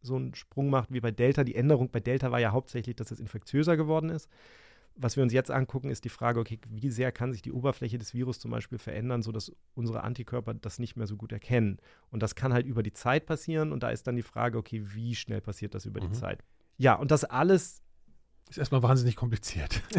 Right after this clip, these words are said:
Speaker 1: Es ist wahnsinnig kompliziert,
Speaker 2: Ja.
Speaker 1: wir können es nicht genau sagen. Die
Speaker 2: Ja.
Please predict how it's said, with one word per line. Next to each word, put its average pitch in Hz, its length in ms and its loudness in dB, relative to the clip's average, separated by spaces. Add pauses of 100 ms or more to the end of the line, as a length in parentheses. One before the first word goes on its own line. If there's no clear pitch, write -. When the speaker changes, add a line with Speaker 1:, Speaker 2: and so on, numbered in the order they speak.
Speaker 1:
Es 175 100 10
ist 196 140 10
wahnsinnig 202 280 8
kompliziert, 180 380 8
Speaker 2:
Ja. 226 60 10
Speaker 1:
wir 185 80 10
können 190 220 10
es 190 120 6
nicht 170 140 6
genau 151 180 8
sagen. 160 320 8
Die 143 80 4
Speaker 2:
Ja. 139 60 -2